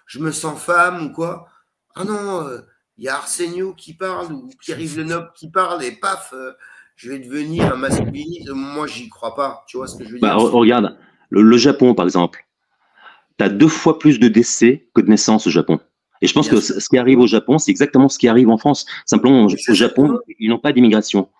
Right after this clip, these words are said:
Speaker 2: En France, si tu enlèves la, la population
Speaker 1: Ah, mais
Speaker 2: immigrée,
Speaker 1: j'entends souvent, mais
Speaker 2: ils,
Speaker 1: j'entends
Speaker 2: ils,
Speaker 1: très souvent, mais je
Speaker 2: le
Speaker 1: suis
Speaker 2: taux de
Speaker 1: cent pour cent
Speaker 2: natalité
Speaker 1: d'accord.
Speaker 2: serait de un point, un point deux, un point trois. C'est-à-dire
Speaker 1: Donc,
Speaker 2: même
Speaker 1: on s'en
Speaker 2: pas
Speaker 1: fout, donc on s'en fout des histoires de masculinisme ou de, je sais pas, c'est d'autres, euh,
Speaker 2: Non, parce que c'est,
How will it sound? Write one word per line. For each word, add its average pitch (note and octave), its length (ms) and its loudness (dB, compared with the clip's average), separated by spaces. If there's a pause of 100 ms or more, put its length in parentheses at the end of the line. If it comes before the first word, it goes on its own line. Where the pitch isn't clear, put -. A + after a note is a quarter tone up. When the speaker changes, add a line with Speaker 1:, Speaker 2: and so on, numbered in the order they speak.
(100)
Speaker 2:
En A2 100 2
France, C#3+ 280 -2
si - 100 -2
tu - 80 2
enlèves A2+ 280 4
la, E2+ 480 2
la F2+ 60 0
population G#2+ 480 2
Speaker 1:
Ah, G#2 40 6
mais F#2 80 6
Speaker 2:
immigrée, F2+ 340 2
Speaker 1:
j'entends F3 160 -2
souvent, A3 420 -12
mais F#3 100 -4
Speaker 2:
ils, - 60 4
Speaker 1:
j'entends E3 140 -2
Speaker 2:
ils, - 60 2
Speaker 1:
très G#3 320 -8
souvent, F#3+ 460 -10
mais B2+ 100 -12
je - 80 4
Speaker 2:
le G#2+ 40 6
Speaker 1:
suis G#2+ 80 0
Speaker 2:
taux D3+ 120 4
de - 20 2
Speaker 1:
cent - 0 -
pour - 0 -
cent C#3 60 6
Speaker 2:
natalité B2 420 0
Speaker 1:
d'accord. E3 160 4
Speaker 2:
serait B2 140 0
de A2 220 2
un C#3+ 160 0
point, C3 380 0 (160)
un C3 120 2
point C3 220 2
deux, A#2 280 4
un A2 100 2
point A#2 140 0
trois. - 340 -4 (400)
C'est-à-dire G#2+ 260 2
Speaker 1:
Donc, A#2 80 4
Speaker 2:
même C#3+ 100 4
Speaker 1:
on D3 40 -4
s'en C#3+ 160 -8
Speaker 2:
pas D3+ 160 0
Speaker 1:
fout, A3 220 -2
donc C#3+ 200 -12
on D#3 100 -4
s'en D#3 200 -8
fout G3+ 260 -8
des C#3 220 -8
histoires D3+ 320 -6
de C#3 80 -8
masculinisme C3 880 -12
ou B2+ 40 -12
de, A2 120 -14
je A2 100 -16
sais - 80 -16
pas, - 120 -18 (280)
c'est - 220 -14 (120)
d'autres, G3+ 540 -8 (760)
euh, A2 140 -8
Speaker 2:
Non, G3 220 4
parce - 140 -2
que D3 80 4
c'est, - 240 2